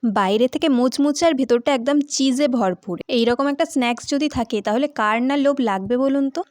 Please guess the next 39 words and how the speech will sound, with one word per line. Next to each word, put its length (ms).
আর 160
এইরকম 360
একটা 200
স্ন্যাক্স 400
কিন্তু 240
বাচ্চারা 540
খুব 280
পছন্দ 420
করবে। 320
তাহলে 380
নমস্কার 420
সবাইকে, 400
আমার 300
চ্যানেলে 360
সবাইকে 400
স্বাগত 340
জানিয়ে 420
আবারও 360
চলে 280
এলাম 220
একটা 280
নতুন 320
রেসিপি 320
নিয়ে। 220
আজকে 320
আমি 140
বানাচ্ছি 480
পটেটো 440
চিজ 360
বল। 200
এটা 160
বাচ্চাদের 460
কিন্তু 180
ভীষণ 340
পছন্দের। 440
প্রথমেই 340
যেটা 180
করতে 380
হবে, 200